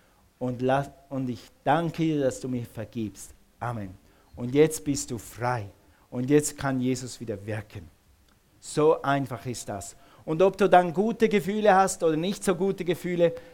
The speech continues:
das ist zunächst nicht wichtig, weil die guten Gefühle werden kommen, das verspreche ich dir, aufgrund der Bibel. Weil der Heilige Geist wird, und wir werden heute dafür beten, der Heilige Geist wird kommen und er wird dein Herz anrühren und er wird dich heilen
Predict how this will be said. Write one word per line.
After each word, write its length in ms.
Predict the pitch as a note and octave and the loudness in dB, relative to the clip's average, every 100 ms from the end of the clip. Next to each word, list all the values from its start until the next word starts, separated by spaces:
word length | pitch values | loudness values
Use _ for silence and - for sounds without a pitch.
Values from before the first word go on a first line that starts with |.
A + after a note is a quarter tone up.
| - | -4
das 240 | D3+ D#3 | -2 0
ist 240 | F3 - - | -2 -4 -4
zunächst 540 | D#3 D3+ D#3 D3+ - | -2 0 0 -2 -6
nicht 400 | C#3+ D#3+ - - | -4 -6 -8 -4
wichtig, 480 | C#3+ C#3+ - G2+ - - _ | -2 -2 -6 -10 -12 -20 _
weil 160 | A#2+ B2+ | -2 -2
die 140 | B2 | -2
guten 520 | A#2+ D3 F3 F3 D#3+ D3 | -6 -2 -2 -2 -8 -4
Gefühle 540 | C3+ - D#3 D3+ C#3 | -6 -4 -2 0 0
werden 460 | B2+ C3 B2+ A#2 - | 0 -2 -4 -10 -8
kommen, 340 | B2 A#2 G#2+ | -6 -6 -6
das 220 | A#2+ C3+ | -6 -6
verspreche 540 | - B2 - C3 B2 A#2+ | -8 -10 -6 -6 -6 -12
ich 100 | - | -10
dir, 180 | A2+ F2+ - - | -10 -10 -18 -10
aufgrund 560 | - B2+ - C#3 C3+ B2+ | -4 -4 -4 -4 -4 -2
der 60 | A#2 | -4
Bibel. 440 | A#2 A2+ G2+ F#2+ - _ - | -4 -6 -6 -12 -14 _ -2
Weil 160 | B2+ C3 | 0 2
der 180 | A#2+ | 0
Heilige 400 | G2+ D3 D#3+ D#3+ | 0 0 -2 -4
Geist 380 | D3 C#3 C#3 - | -2 0 0 -4
wird, 100 | C3 - | -10 -4
und 140 | D#3 | -2
wir 80 | D3+ | 2
werden 320 | D3 D3 D3 | 2 2 0
heute 200 | D3 D3 | -6 -6
dafür 340 | C#3 C3 C#3+ C3+ | -6 -6 -4 -6
beten, 420 | A#2+ A2 G#2+ G2 - _ - | -4 -6 -10 -18 -20 _ -6
der 100 | A2+ | 0
Heilige 340 | C#3 D#3 D#3 D3 | 4 4 2 0
Geist 360 | C#3 D3 D3 | 2 0 -4
wird 120 | D3+ | -8
kommen 400 | D3 B2+ A2+ A2+ - _ _ - | -4 -4 -4 -10 -14 _ _ -6
und 140 | C3 | -2
er 80 | C3+ | 4
wird 220 | C3+ C3 | 4 4
dein 120 | B2 | 2
Herz 360 | A2+ C3 D#3 E3 | 2 0 0 -2
anrühren 520 | D#3 C#3 C#3 C#3 C#3 - _ | -4 -2 -4 -4 -8 -14 _
und 140 | - B2+ | -6 -2
er 80 | B2 | 0
wird 220 | A#2+ - | 0 -2
dich 180 | A2 A#2 | -8 -2
heilen 380 | C3 C#3 C#3+ | 0 0 -4